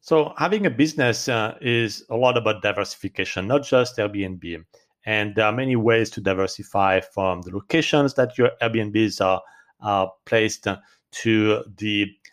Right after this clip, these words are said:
channels that you use. And Airbnb is one of them, but you do have also,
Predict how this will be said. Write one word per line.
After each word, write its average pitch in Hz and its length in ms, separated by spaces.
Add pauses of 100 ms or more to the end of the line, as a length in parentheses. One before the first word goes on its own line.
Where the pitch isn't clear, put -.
(200)
channels 160 540
that 95 240
you 104 60
use. 131 320
And 95 160 (100)
Airbnb 117 420
is 98 160
one 95 180
of 98 160
them, 147 200
but 123 240
you 143 80
do 139 120
have 127 260
also, 110 440